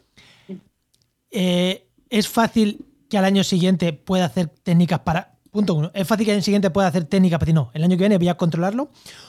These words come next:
Speaker 2: ¿O ya tiene que hacer un cambio brusco, decir, "No, no, es que a partir de ahora roto cultivos, tal cual"?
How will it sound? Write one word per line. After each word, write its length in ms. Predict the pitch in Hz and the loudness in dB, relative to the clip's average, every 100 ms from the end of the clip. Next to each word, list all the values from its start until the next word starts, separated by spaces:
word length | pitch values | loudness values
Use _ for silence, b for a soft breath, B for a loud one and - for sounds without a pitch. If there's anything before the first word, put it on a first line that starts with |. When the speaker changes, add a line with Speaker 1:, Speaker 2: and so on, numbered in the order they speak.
| B | B
Speaker 2:
¿O 100 | - 196 | -2 0
ya 200 | 202 214 | 0 -2
tiene 240 | 226 240 | 0 0
que 80 | 240 | 0
hacer 200 | 208 220 | 0 2
un 160 | 208 | 2
cambio 600 | 175 - 208 196 180 156 131 _ _ | 0 0 0 0 0 -2 -6 _ _
brusco, 540 | 165 175 202 - 175 160 | -6 -2 -2 -2 -4 -4
decir, 240 | 160 180 | -2 0
"No, 100 | 170 | 2
no, 200 | 175 143 - | 0 -2 -4
es 140 | 160 | -6
que 120 | - | -2
a 60 | 190 | -2
partir 220 | 170 180 | -2 0
de 80 | 180 | 0
ahora 220 | 190 208 | 2 2
roto 300 | 170 175 180 | 0 -2 -2
cultivos, 480 | 165 160 190 185 160 | -4 -2 -2 -2 -4
tal 200 | 175 165 | -4 -2
cual"? 240 | 180 180 | -2 -4